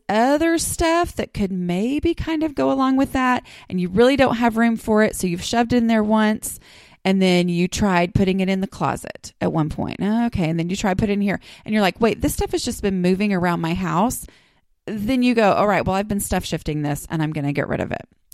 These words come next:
Okay. All right. Um, let me talk about our other sponsors.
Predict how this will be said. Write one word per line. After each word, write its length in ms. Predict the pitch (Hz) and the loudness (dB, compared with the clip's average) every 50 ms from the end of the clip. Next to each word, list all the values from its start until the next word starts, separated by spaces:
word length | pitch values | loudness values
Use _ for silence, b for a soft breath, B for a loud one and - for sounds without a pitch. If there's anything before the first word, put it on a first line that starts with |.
| - - | -4 -2
Okay. 260 | 226 233 180 - - B B B B B B B B B B B B B B B B _ | 0 2 0 0 -2 B B B B B B B B B B B B B B B B _
All 220 | - 185 175 175 175 - | -8 -6 -4 -4 -4 -4
right. 640 | 165 151 143 165 170 175 285 392 - - - B B B B B B B B - | -4 -6 -6 -6 -8 -8 -8 -10 -8 -8 -8 B B B B B B B B 0
Um, 360 | 262 254 240 233 233 233 233 - - | 2 4 4 4 4 2 0 -2 -4
let 360 | - 233 240 233 233 247 277 | -4 -4 -4 -2 -2 -2 -2
me 80 | 285 359 | -2 -2
talk 340 | 349 - 294 247 247 254 - - | -2 0 2 2 2 0 0 2
about 600 | 208 202 185 180 175 175 - - - - - B B B B _ _ _ _ _ _ _ _ _ _ _ _ _ b b b b b b b _ _ - | 4 6 6 6 6 4 2 0 -6 -8 -8 B B B B _ _ _ _ _ _ _ _ _ _ _ _ _ b b b b b b b _ _ -2
our 320 | 175 165 160 160 - - - _ _ | 0 2 2 2 0 -4 -6 _ _
other 180 | - 170 160 165 | -4 -4 -2 -2
sponsors. 640 | 160 - 160 147 160 - - - - - - - | -4 -4 -6 -6 -6 -6 -8 -8 -8 -8 -10 -12